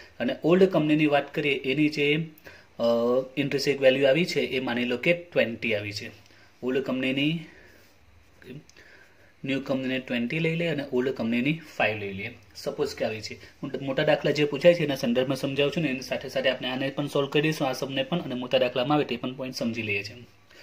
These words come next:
તો જ્યારે ક્વેશ્ચનમાં કીધું હોય તો સૌથી પહેલા બંનેની આપણે intrinsic value માટે ફાઇન્ડ આઉટ કરીશું. હવે intrinsic value શેના માટે કામ પડે તેના વિશે થોડું શોર્ટમાં સમજાવું. આપણે ઘણા સમમાં જોયું છે company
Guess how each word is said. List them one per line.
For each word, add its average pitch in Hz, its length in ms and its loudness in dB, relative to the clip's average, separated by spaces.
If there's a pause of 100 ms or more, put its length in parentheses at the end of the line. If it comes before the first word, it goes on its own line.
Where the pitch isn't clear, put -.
(680)
તો 147 80 -2
જ્યારે 160 200 6
ક્વેશ્ચનમાં 175 400 2
કીધું 175 240 0
હોય 185 80 4
તો 175 100 0
સૌથી 156 260 -2
પહેલા 156 200 2
બંનેની 147 360 2
આપણે 151 180 0
intrinsic 143 480 -4
value 127 220 0
માટે 143 140 -2
ફાઇન્ડ 139 260 -2
આઉટ 139 140 -4
કરીશું. 160 460 -4 (160)
હવે 156 120 -2
intrinsic 180 420 0
value 180 200 6
શેના 165 260 0
માટે 170 240 2
કામ 160 240 0
પડે 175 180 4
તેના 156 220 2
વિશે 147 180 2
થોડું 156 220 -2
શોર્ટમાં 143 720 -2
સમજાવું. 143 500 -4 (460)
આપણે 170 260 2
ઘણા 151 220 4
સમમાં 160 360 6
જોયું 147 260 4
છે 151 140 -2
company 147 480 2